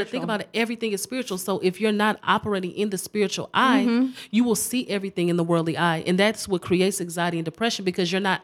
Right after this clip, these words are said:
Speaker 1: identifying or knowing how to go about moving and maneuvering in that. So that's one of my constant prayers. I'm like, "Lord, greater discernment, greater understanding, being able to see and know how to identify so you can know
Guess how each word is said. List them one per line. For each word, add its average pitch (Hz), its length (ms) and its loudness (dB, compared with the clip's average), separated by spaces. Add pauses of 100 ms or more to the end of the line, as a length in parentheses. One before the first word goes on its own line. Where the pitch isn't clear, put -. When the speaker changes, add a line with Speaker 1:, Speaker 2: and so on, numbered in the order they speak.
Speaker 1:
identifying 170 800 -2
or 160 80 0
knowing 175 300 -2
how 185 380 0 (280)
to 208 100 2
go 185 140 6
about 180 340 4
moving 180 640 2
and 175 80 6
maneuvering 180 500 2
in 165 140 0
that. 156 220 0 (260)
So 180 180 4
that's 190 280 0
one 196 120 0
of 170 80 2
my 185 160 2 (220)
constant 196 520 -6
prayers. 151 320 -4
I'm 175 100 -6
like, 170 160 -2
"Lord, 175 260 -2
greater 196 360 -2
discernment, 180 540 -4 (400)
greater 202 260 4
understanding, 170 760 -2
being 185 300 2
able 180 260 0
to 165 200 -8
see - 440 -2
and 170 220 4
know 180 100 6
how 185 160 2
to 180 100 2
identify 175 560 0
so 190 140 -6
you 185 140 -4
can 180 120 -6
know 170 140 -4